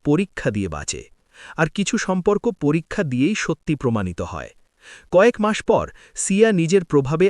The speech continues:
আরবকে সেই এয়ারলাইন্সেই চাকরি পাইয়ে দিল, কিন্তু সেই চাকরি সম্মানের জন্য ছিল না,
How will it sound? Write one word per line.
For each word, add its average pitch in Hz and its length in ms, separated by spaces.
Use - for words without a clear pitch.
আরবকে 147 500
সেই 208 360
এয়ারলাইন্সেই 143 680
চাকরি 131 380
পাইয়ে 90 300
দিল, 69 180
কিন্তু 202 200
সেই 226 240
চাকরি 208 400
সম্মানের 160 640
জন্য 214 280
ছিল 98 280
না, 64 140